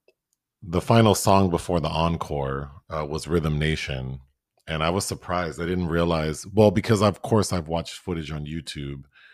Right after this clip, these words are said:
but not all of the venues are outdoors.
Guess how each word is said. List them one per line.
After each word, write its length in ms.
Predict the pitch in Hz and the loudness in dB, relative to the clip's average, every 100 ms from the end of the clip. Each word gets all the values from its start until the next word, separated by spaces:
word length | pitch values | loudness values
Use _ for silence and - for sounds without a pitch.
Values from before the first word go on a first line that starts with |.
| _ _ 110 | _ _ -8
but 220 | 92 92 | -6 -4
not 260 | 92 92 | -2 -2
all 260 | - 87 85 | -2 -2 -2
of 80 | 80 | -4
the 80 | 76 | -6
venues 420 | 80 78 76 73 | -6 -6 -8 -10
are 120 | 78 | -10
outdoors. 800 | 73 - 67 82 65 65 67 | -10 -10 -8 -6 -6 -8 -12